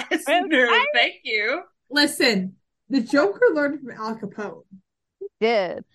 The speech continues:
Speaker 2: Look,
Speaker 1: Mm-hmm.
Speaker 2: people,
Speaker 3: Because
Speaker 2: if you're
Speaker 3: that's
Speaker 2: gonna
Speaker 3: how they got Al Capone in the end,
Speaker 2: Yes,
Speaker 3: was
Speaker 2: if
Speaker 3: tax
Speaker 2: you
Speaker 3: evasion.
Speaker 2: if you're gonna be evil, pay your taxes. Mm-hmm.
Speaker 1: Still applicable today.
Speaker 3: Does,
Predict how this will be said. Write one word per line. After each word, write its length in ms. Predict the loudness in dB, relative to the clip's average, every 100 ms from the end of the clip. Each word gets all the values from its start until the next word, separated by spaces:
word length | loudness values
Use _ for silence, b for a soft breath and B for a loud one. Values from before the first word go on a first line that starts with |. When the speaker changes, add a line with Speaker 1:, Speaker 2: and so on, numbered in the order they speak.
| _
Speaker 2:
Look, 280 | 0 2 2
Speaker 1:
Mm-hmm. 120 | -4 -8
Speaker 2:
people, 580 | -8 0 0 0 -2 -4
Speaker 3:
Because 140 | 2 4
Speaker 2:
if 40 | 6
you're 80 |
Speaker 3:
that's 240 | 6 6 6
Speaker 2:
gonna 60 |
Speaker 3:
how 120 | 6 6
they 60 |
got 480 | 6 6 4 2 2
Al 60 | 2
Capone 240 | 4 4
in 60 | 2
the 140 | 2 2 0
end, 160 | -4 -12 -6
Speaker 2:
Yes, 220 | -2 2
Speaker 3:
was 160 | 2 2
Speaker 2:
if 60 |
Speaker 3:
tax 280 | 4 4 4
Speaker 2:
you 60 | 0
Speaker 3:
evasion. 640 | 2 0 2 0 0 -4 _ _ -16
Speaker 2:
if 160 | -8 -4
you're 100 | 0
gonna 320 | 2 0 -2
be 140 | -6 -8 -6
evil, 380 | -4 0 0 -2
pay 200 | -2 0
your 140 | 0
taxes. 800 | -2 -4 -4 -6 -16 -16 -16 -20 _ _ _ _ _ _ _ -12
Mm-hmm. 200 | -10 -10
Speaker 1:
Still 440 | -12 -6 -4 -4 -8
applicable 560 | -10 -10 -10 -10 -10
today. 200 | -12 -4
Speaker 3:
Does, 320 | 2 2 2